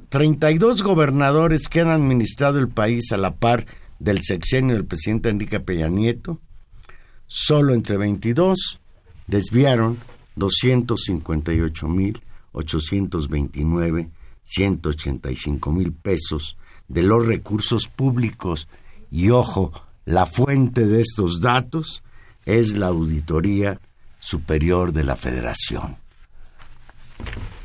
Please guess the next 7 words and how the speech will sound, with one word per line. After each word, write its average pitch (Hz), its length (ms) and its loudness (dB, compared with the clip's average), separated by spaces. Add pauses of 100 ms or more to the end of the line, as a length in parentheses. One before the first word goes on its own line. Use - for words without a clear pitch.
(500)
No 123 460 2 (580)
un 120 180 -2
particular 117 720 0 (380)
o 95 120 2
no 120 180 4
los 110 200 4
reporteros 98 840 0